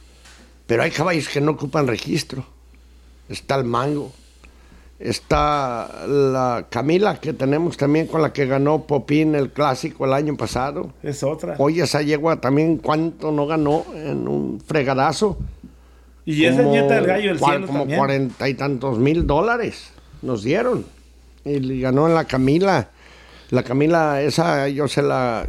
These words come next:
Speaker 1: cambié por el perro a, por el caballo que le hicimos al
Speaker 2: ¿A Carlos
Speaker 1: perro a
Speaker 2: Mejía?
Speaker 1: Carlos Mejía. Le digo, le di muy buen ribete,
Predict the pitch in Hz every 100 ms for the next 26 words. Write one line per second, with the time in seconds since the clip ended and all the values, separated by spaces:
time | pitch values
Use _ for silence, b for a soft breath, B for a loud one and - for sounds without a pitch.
0 | - 123 131 131 143 131 - 131 135 139
1 | 120 110 85 - - - - - - -
2 | - 127 127 - 160 180 - 127 - 139
3 | 135 160 143 123 117 120 143 131 117 98
4 | 127 139 131 - b b b b - 202
5 | 190 170 151 139 139 147 147 135 139 104
6 | 117 160 - 135 135